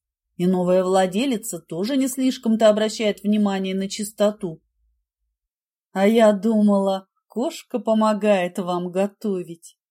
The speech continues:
не скрывая разочарования в голосе, произнесла госпожа Рионит. "О, нет, мы с вами находимся на кухне", заметила я. "Тут готовят еду, и должна быть стерильная чистота.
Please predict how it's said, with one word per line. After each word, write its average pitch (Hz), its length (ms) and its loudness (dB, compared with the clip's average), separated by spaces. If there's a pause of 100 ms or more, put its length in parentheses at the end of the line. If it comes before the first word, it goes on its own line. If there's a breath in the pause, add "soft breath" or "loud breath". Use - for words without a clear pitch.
(540)
не 202 160 2
скрывая 277 540 0
разочарования 208 840 -4
в 185 100 -12
голосе, 208 540 -6 (360)
произнесла 226 640 2
госпожа 233 560 -4
Рионит. 226 580 -2 (840)
"О, 311 240 -2
нет, 262 460 2 (600)
мы 254 140 6
с 262 100 -2
вами 311 200 2
находимся 320 640 -2
на 320 200 0
кухне", 247 540 -4 (360)
заметила 208 640 2
я. 220 320 -4 (500)
"Тут 208 160 -4
готовят 214 520 -2
еду, 233 540 -2 (260)
и 220 60 0
должна 226 380 6
быть 277 160 -6
стерильная 262 560 -4
чистота. 262 800 -4